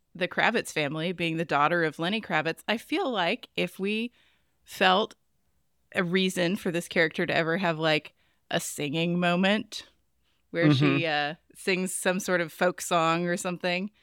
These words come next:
Speaker 1: she'd be really good at it. I don't, and I was also looking at her background on Wikipedia, and it does say that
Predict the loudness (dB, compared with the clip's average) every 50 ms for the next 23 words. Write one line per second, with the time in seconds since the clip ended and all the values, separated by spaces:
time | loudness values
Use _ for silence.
0 | _ _ _ _ _ -6 -4 -2 -2 0 0 0 0 0 0 -2 0 -2 -2 -2
1 | -2 -2 -2 0 2 2 4 4 4 2 0 -2 -2 -4 -4 -6 -10 -14 -20 _
2 | _ _ _ _ _ _ _ _ _ _ _ _ -2 0 2 2 2 0 -2 -2
3 | -2 0 2 2 0 0 0 -2 -2 -2 0 -2 -2 -2 -2 -4 -4 -4 -6 -6
4 | -6 -6 -6 -4 -4 -2 -2 -2 -4 -6 -10 -18 -20 -14 -10 -6 -4 -4 -2 -2
5 | -4 -2 2 4 4 4 4 0 -4 -2 -2 -4 -4 -6 -6 -6 -6 -6 -8 -8
6 | -10 -8 -8 -8 -6 -6 -8 -8 -10 _ _ _ _ _ _ -8 -6 -6 -4 0
7 | 2 2 2 0 -2 -2 0 2 2 2 2 0 0 2 2 4 2 2 0 -4
8 | -10 -18